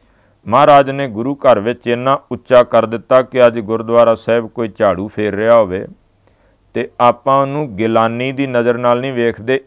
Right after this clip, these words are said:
ਇੱਜ਼ਤ ਨਾਲ ਵੇਖਦੇ ਹਾਂ ਵੀ ਭਾਗਾਂ ਵਾਲਾ ਜੀ, ਸੇਵਾ ਕਰ ਰਿਹਾ ਹੈ, ਬੜਾ ਕਰਮਾਂ ਵਾਲਾ, ਉਹਦੇ ਪੈਰ ਛੂਹਣ ਨੂੰ ਦਿਲ ਕਰਦਾ।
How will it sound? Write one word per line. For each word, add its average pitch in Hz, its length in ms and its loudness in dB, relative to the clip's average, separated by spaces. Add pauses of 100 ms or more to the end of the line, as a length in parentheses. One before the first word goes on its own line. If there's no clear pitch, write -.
ਇੱਜ਼ਤ 135 420 -4
ਨਾਲ 135 240 0
ਵੇਖਦੇ 107 420 -4
ਹਾਂ 123 80 -4
ਵੀ 131 100 -8
ਭਾਗਾਂ 104 500 -2
ਵਾਲਾ 110 280 0
ਜੀ, 123 140 -8
ਸੇਵਾ 110 380 -2
ਕਰ 104 260 0
ਰਿਹਾ 110 300 0
ਹੈ, 104 280 0
ਬੜਾ 101 240 -2
ਕਰਮਾਂ 107 440 -6
ਵਾਲਾ, 104 220 0
ਉਹਦੇ 110 200 -4
ਪੈਰ 107 260 -2
ਛੂਹਣ 120 220 -12
ਨੂੰ 127 140 -16
ਦਿਲ 101 160 -6
ਕਰਦਾ। 87 400 -14